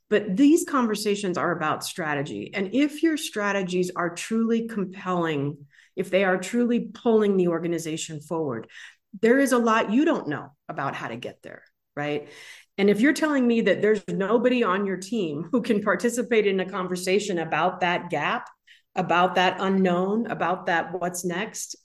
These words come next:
well, then you have a, a hiring problem. I mean, you know, then, then you haven't recruited people to where the work is going. And that may very well, you know, sometimes be the case. You know, part of what happens when we,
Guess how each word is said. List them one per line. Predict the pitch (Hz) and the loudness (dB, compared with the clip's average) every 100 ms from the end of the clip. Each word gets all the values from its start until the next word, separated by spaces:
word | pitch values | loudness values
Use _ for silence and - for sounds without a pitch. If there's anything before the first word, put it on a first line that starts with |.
| _ | _
well, | 190 | -4
then | 175 180 | -2 0
you | 175 | 0
have | 165 160 | -2 -6
a, | 185 - - | -8 -12 -12
a | 175 | -8
hiring | 214 339 170 - | -2 -2 -2 -6
problem. | - - 175 170 | -12 -10 -10 -8
I | 226 214 | -4 2
mean, | 226 | 2
you | |
know, | 220 175 | 2 0
then, | 190 185 | -2 0
then | 208 | 0
you | 202 | 0
haven't | 196 208 202 185 | 0 -2 -4 -6
recruited | 180 247 247 220 | -6 -4 -4 -6
people | 208 180 175 160 160 - - - | -6 -4 -4 -4 -6 -12 -20 -4
to | 202 | 0
where | 185 185 | 2 2
the | 185 | 2
work | 175 165 170 | 0 -2 -4
is | 151 | -6
going. | 170 196 185 - - | -2 0 -2 -6 -4
And | 208 | 0
that | 262 240 | 0 2
may | 254 | 0
very | 220 233 | 4 2
well, | 226 220 220 220 - | 2 2 0 -2 -8
you | 226 | -2
know, | 202 190 | -2 -2
sometimes | 220 202 202 190 | -2 -2 -2 -4
be | 196 | -4
the | 196 | -6
case. | 180 247 - - - - | -6 -8 -12 -12 -16 -10
You | 196 | -4
know, | 170 180 185 - - | -4 -4 -8 -18 -10
part | 220 233 | 0 4
of | 262 202 | 4 2
what | - | -2
happens | - 202 208 214 185 | 0 0 0 0 0
when | 180 | 0
we, | 165 175 | 0 -4